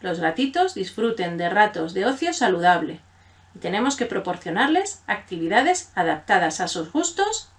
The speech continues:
y a su edad. Número cinco. El transportín. Los más recomendables son los transportines rígidos, puesto que son más seguros para realizar los traslados. Así evitamos que los gatitos puedan escaparse o perderse.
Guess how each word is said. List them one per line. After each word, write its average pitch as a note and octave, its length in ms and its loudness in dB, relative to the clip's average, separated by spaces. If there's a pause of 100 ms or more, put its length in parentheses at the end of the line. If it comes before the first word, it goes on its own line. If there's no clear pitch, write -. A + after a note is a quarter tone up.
y G3 80 -2
a - 40 0
su - 140 -4
edad. F3 240 2 (840)
Número D4 320 6
cinco. G3 480 -6 (280)
El G3+ 160 0
transportín. G3 680 0 (880)
Los G3+ 180 -2
más B3 140 4
recomendables D#4 800 2
son A#3+ 240 2
los F#3+ 140 0
transportines C#4 840 -2
rígidos, F#3+ 580 -4 (300)
puesto G#3 320 -2
que F#3+ 100 -2
son G#3+ 240 0
más B3 200 2
seguros D#4 500 2
para F#3+ 220 4
realizar F3+ 420 2
los F4+ 180 0
traslados. F#3 680 2 (420)
Así F#3 180 -2
evitamos B3+ 460 4
que B3 100 -2
los F#3+ 100 0
gatitos G#3 400 -2
puedan F#3+ 240 0
escaparse D4 720 0
o A#3 160 2
perderse. - 500 -4